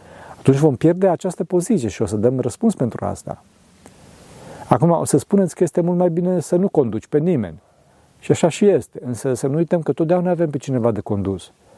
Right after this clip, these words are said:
Și acesta este sufletul nostru, sufletul nostru, care este și cel mai greu de condus.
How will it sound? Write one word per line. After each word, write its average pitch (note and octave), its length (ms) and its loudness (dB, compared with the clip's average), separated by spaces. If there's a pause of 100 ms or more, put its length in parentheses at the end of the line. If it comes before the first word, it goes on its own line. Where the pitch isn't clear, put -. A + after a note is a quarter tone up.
(440)
Și - 120 0
acesta D#3+ 400 2
este E3+ 180 0
sufletul F3 360 0
nostru, F3+ 560 -2
sufletul C#3 360 -4
nostru, D3 420 -2 (320)
care A#2+ 140 2
este B2 160 0
și A2+ 120 -4
cel D3 140 2
mai C3 160 -2
greu D3 160 2
de A2 120 -2
condus. - 500 -16